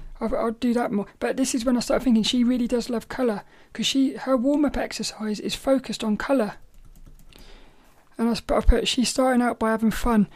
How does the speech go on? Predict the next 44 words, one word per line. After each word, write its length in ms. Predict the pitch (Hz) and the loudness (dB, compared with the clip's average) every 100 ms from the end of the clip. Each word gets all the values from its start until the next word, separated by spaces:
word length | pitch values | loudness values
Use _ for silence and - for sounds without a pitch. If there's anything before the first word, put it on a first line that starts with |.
| - - | -14 -4
which 180 | 233 | -2
is 60 | 196 | -2
brilliant. 420 | - 269 220 220 - - - | 0 0 0 -2 -8 -20 -8
If 120 | 226 | -6
you 60 | 220 | -6
start 280 | - 196 262 | 2 2 4
out 180 | 285 294 | 0 0
by 120 | 233 | -4
having 200 | 190 202 | -2 -6
fun, 360 | - 220 240 - - _ _ - | -4 -2 -2 -2 -18 _ _ -8
that, 240 | 226 - - | -4 -2 -2
that 160 | - | -2
fun 300 | - 311 285 | 0 4 4
is 100 | 226 | 4
gonna 180 | 233 220 | 0 -2
flow 320 | - 254 240 | -2 0 2
through 240 | 226 - 233 | 2 0 0
the 100 | 220 | 0
whole 160 | 233 | 2
thing. 340 | - 294 233 - - - - - - - - - - - - - - | 4 6 4 0 -18 -20 -20 -20 -20 -20 -20 -20 -18 -18 -18 -20 -6
She's 160 | 240 - | -6 2
put 300 | 262 - - | 2 2 -2
experimenting 720 | - - 269 262 262 247 240 | -2 4 6 6 6 4 4
with 100 | 233 | 4
colour 240 | - 233 | 0 0
palettes, 580 | - 226 226 - - - - - - - | -2 -2 0 0 -2 -8 -12 -20 -12 -2
and 80 | |
I, 220 | 240 214 220 | 0 0 -2
I've 120 | - | 4
put 200 | 277 285 | 4 6
here, 200 | 254 202 | 4 2
"She 220 | - 247 | 2 6
must 240 | 254 - | 6 4
be 100 | 262 | -2
drawn 260 | 226 262 226 | 0 4 2
to 100 | - | 2
colour." 340 | - 240 208 - - _ _ _ _ _ _ _ | -4 -2 -2 -4 -16 _ _ _ _ _ _ _
Yeah, 240 | 233 196 - | -2 -2 -2
whereas 300 | 240 269 277 | 4 6 6
I'm 180 | 285 269 | 6 6
drawn 220 | 269 247 | 6 2
to, 100 | - | 4
like, 180 | 226 220 | 0 0
gesture, 720 | - 262 - - 175 196 | 0 0 0 -4 -4 -4